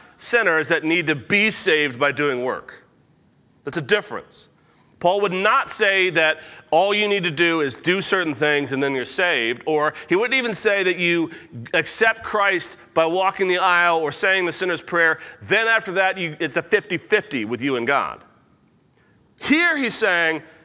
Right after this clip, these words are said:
"God's doing all the work, technically, but I can still say, 'Keep at it.'" That there's a great mystery where he says, uh, "Work out your salvation," which is a command. And then in verse thirteen, he even stops and goes,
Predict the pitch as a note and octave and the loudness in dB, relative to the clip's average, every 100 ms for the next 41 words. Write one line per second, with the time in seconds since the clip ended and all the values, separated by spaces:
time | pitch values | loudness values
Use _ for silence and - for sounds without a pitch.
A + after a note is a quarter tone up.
0 | _ - - D4 E4+ G3+ D#3+ D4 C4 A#3 | _ -4 0 2 2 -2 -4 -2 2 4
1 | G#3+ E3+ A3+ G#3+ - - - A#3+ E3 C#3 | 4 2 2 0 -4 -10 0 0 0 -6
2 | G#2 D2 - _ _ _ _ _ _ - | -10 -12 -16 _ _ _ _ _ _ 0
3 | G#3 D4+ D4+ - C#4 A#3 A#3+ G3 - D4+ | 2 2 -2 -6 -6 -2 -4 -4 -6 -4
4 | C#4 C4+ B3 C3+ - - _ _ _ _ | -2 0 -2 -6 -14 -20 _ _ _ _
5 | _ _ _ _ - E3+ A3 G3+ D#3 A3 | _ _ _ _ -8 0 0 0 2 2
6 | D4 A#3+ C#4 B3+ A#3 F#3+ F3 G3+ F#3+ G3+ | 2 0 -2 -2 2 2 4 4 4 0
7 | - A#3 B3 A3+ F3 - - - F3+ E3 | 2 4 4 2 -2 -6 -8 0 2 4
8 | E3 - - - D3+ G#3+ C#4+ - B3+ G#3 | 2 -4 -18 -10 2 4 4 2 2 2
9 | G#3 A3 G3 G#3 G#3+ F3 E3+ F3+ F#3 D#3 | 2 4 4 2 2 0 0 0 0 -2
10 | - E3 E3 B3 F#3+ C3 E3+ F#3 - - | -2 0 2 2 2 0 -2 -6 -16 -14
11 | - F#3+ F#3+ B3 C#4 A3 A3+ F#3 A#3 A#3 | -2 0 2 0 0 0 0 2 0 2
12 | - B3 G#3+ G3+ A#3+ C4 B3 A#3+ G#3+ G3 | -2 0 0 0 0 -2 -2 2 2 0
13 | G3 F#3+ F3 | -2 0 -2